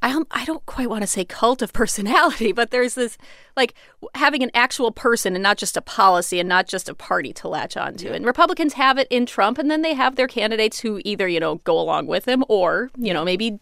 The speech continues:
Speaker 1: don't run as close to him.
Speaker 2: Well,
Speaker 1: Yeah.
Speaker 2: and, you know, with all of this, it still feels like the midterms, in spite of charismatic candidates on both sides of the aisle, it's really gonna be about Donald Trump.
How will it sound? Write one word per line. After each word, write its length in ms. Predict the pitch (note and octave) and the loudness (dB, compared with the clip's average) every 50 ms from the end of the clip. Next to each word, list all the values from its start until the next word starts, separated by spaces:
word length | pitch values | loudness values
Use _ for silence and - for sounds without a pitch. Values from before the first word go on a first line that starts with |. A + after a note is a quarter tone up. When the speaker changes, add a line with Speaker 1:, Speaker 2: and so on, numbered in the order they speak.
| - - - | -16 -8 -2
Speaker 1:
don't 180 | F#3+ G#3 C4 C4 | 0 0 2 2
run 160 | F#3+ D#3+ C3 | 2 0 -2
as 140 | - - - | -2 -4 -6
close 280 | - - - - - - | -6 -6 -6 -6 -8 -12
to 100 | - - | -14 -14
him. 260 | - - - F3+ F3 - | -14 -14 -14 -16 -12 -6
Speaker 2:
Well, 160 | F3 E3+ E3 - | -4 -4 -2 0
Speaker 1:
Yeah. 80 | F3 | 2
Speaker 2:
and, 220 | F3 D#3+ C#3 C3 B2+ | 4 4 4 4 4
you 60 | B2 | 4
know, 100 | A2+ A2 | 4 4
with 160 | G#2 G#2 - | 4 2 2
all 200 | F#2+ F#2+ F#2+ F#2+ | 2 2 4 2
of 60 | E2 D#2+ | 2 0
this, 160 | D#2 - - - | -4 -6 -6 -4
it 100 | G#2 - | -4 -4
still 240 | - - A2+ A2 | 0 2 2 2
feels 320 | G2+ - - F#2 F2 D#2+ E2+ | 0 0 -2 -2 -2 -2 -2
like 400 | E2 D#2+ E2 E2+ - - - - _ _ - - - | -4 -6 -8 -12 -16 -20 -20 -20 _ _ -20 -20 -10
the 120 | G#2 G#2 | -4 -2
midterms, 640 | G2+ G2 G2+ F#2+ - G2+ F#2 F2 E2+ E2 D#2+ - - - - | 0 0 0 0 2 2 2 2 2 0 -2 -2 -4 -4 -4
in 80 | F#2+ | -6
spite 280 | F#2+ - - G2+ G2 F#2+ | -6 -2 0 2 2 2
of 140 | G2 F2 - | 0 -4 -4
charismatic 480 | - G2+ F2+ E2+ D#2 E2+ E2 D#2+ E2 - | -2 0 0 0 0 0 -2 -2 -2 -4
candidates 380 | - E2 D#2 D2 D#2 D2 - | -4 -6 -6 -6 -6 -6 -4
on 80 | D#2 D#2 | -4 -2
both 180 | D2 D#2+ D#2 - | 0 0 0 0
sides 180 | - D2+ D2+ D#2 | -2 -4 -2 -2
of 40 | |
the 80 | D2 D2+ | -2 0
aisle, 280 | D2 D2 D2 C#2 D2 - - - - - - - | 0 0 0 0 -2 -4 -8 -14 -14 -14 -16 -14
it's 160 | - - - - | -10 -6 -2 0
really 160 | A#2 F#2+ F2+ | 2 2 0
gonna 160 | F2+ E2 D#2+ | 0 -4 -6
be 320 | D2+ E2 D#2 D#2 D#2 D#2 - - _ _ _ _ _ - | -6 -6 -6 -8 -8 -12 -14 -18 _ _ _ _ _ -10
about 280 | - D#2+ D#2+ D#2 - - | -4 0 0 0 0 0
Donald 280 | - - C#2+ B1 A1 - | 0 -2 -2 -2 -2 -4
Trump. 220 | - D2 C2 - | -6 -6 -6 -8